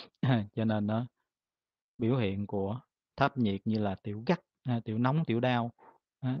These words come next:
<clears throat> à, tiểu nhiều lần. <laughs> Do bàng quang nó bị kích thích, cho nên có một chút nước tiểu là nó kích thích mở bàng quang đi tiểu.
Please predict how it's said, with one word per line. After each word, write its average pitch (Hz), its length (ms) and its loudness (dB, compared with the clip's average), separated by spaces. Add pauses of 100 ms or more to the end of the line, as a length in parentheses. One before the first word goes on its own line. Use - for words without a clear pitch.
<clears throat> 113 280 0 (840)
à, 107 160 -6
tiểu 113 120 2
nhiều 123 240 2
lần. 104 280 2 (500)
<laughs> 131 220 0 (340)
Do 113 240 2
bàng 104 220 0
quang 117 180 4
nó 131 80 0
bị 117 100 -2
kích - 200 -4
thích, 170 140 0 (800)
cho 120 80 0
nên 117 160 2
có 139 160 2
một 135 80 2
chút 156 120 0
nước 151 160 -2
tiểu 101 200 0
là 123 160 0
nó 117 220 -2 (200)
kích - 140 -2
thích - 140 -14
mở 107 140 0
bàng 120 180 0
quang 110 180 2
đi 113 100 0
tiểu. 101 340 -6